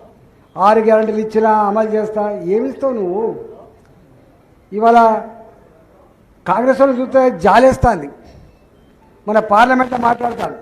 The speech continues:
ఎప్పుడు కూడా రాష్ట్ర ప్రభుత్వ పరంగా నేను కూడా ఆరు బడ్జెట్లు పెట్టా. ఆరు బడ్జెట్లలో నల్లగొండ జిల్లాకు గింత,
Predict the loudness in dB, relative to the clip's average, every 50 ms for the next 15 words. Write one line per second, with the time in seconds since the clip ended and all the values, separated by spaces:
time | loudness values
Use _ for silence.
0 | -20 -20 _ _ _ _ _ _ _ _ _ _ _ _ _ _ _ _ _ -14
1 | -10 -8 -8 -8 -8 -6 -2 0 2 2 2 0 0 0 2 4 6 6 6 6
2 | 4 4 2 2 2 4 4 4 4 2 0 -4 -4 -2 -2 0 -2 -2 -2 -2
3 | -2 -4 -4 -2 -2 -2 -2 -2 -2 0 0 0 2 2 4 4 4 4 2 0
4 | -2 -2 -2 -2 -4 -4 -4 -6 -6 -8 -12 -14 -16 -18 -20 -20 _ _ _ _
5 | _ _ _ _ _ _ _ _ _ _ _ _ _ _ _ _ _ -10 -4 0
6 | 2 4 4 4 4 4 4 2 2 2 2 2 2 2 2 2 2 2 2 2
7 | 2 2 2 2 0 -2 -6 -14 -18 -20 -20 -20 -20 -20 -8 -2 0 2 2 2
8 | 2 2 2 2 2 2 2 4 4 4 4 2 2 -2 -2 -2 -4 -2 0 0
9 | 2 2 2 0 -2